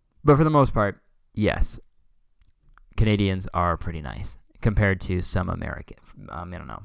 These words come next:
I mean, Americans are nice too, but I feel like for the most part, like, the one difference that I've seen is that, like, if someone bumps into you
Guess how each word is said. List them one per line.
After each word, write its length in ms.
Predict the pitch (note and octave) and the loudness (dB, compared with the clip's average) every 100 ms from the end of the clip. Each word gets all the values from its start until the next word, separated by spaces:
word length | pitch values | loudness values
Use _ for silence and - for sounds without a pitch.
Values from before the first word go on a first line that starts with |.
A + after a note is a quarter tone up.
| - | -6
I 60 | B2 | -2
mean, 160 | C#3 | 0
Americans 400 | C#3 C3+ B2 A#2 | 2 2 2 0
are 80 | G#2 | -2
nice 240 | F#2 E2 - | -4 -6 -8
too, 180 | C#2+ A#1+ | -8 -8
but 200 | B1+ - - - _ _ _ | -10 -12 -20 -20 _ _ _
I 60 | - | -2
feel 160 | - G2+ | 2 2
like 140 | F#2+ | 0
for 100 | G2 | -2
the 60 | F#2 | -2
most 260 | F2+ F2 | -2 -2
part, 340 | - D#2 C2 - - _ _ _ _ _ _ _ _ _ _ _ | -4 -2 -4 -8 -20 _ _ _ _ _ _ _ _ _ _ _
like, 140 | - D3+ | 2 2
the 100 | D#3+ | 2
one 280 | D#3 F#3+ B2 | 0 -2 0
difference 520 | B2 - C3+ C#3 - | 0 2 0 -2 -4
that 160 | A#2 G#2+ | 2 4
I've 200 | G2+ G2+ | 4 2
seen 320 | - C3 C3 | -2 0 2
is 80 | G#2+ | 4
that, 140 | G2 | 4
like, 120 | G2 | 4
if 100 | G2 | 4
someone 260 | D3+ D#3+ G2+ | 4 2 4
bumps 300 | F#2 G#2 - | 2 2 -2
into 180 | F2+ G#2+ | -2 0
you 280 | B2 C#3+ | 2 0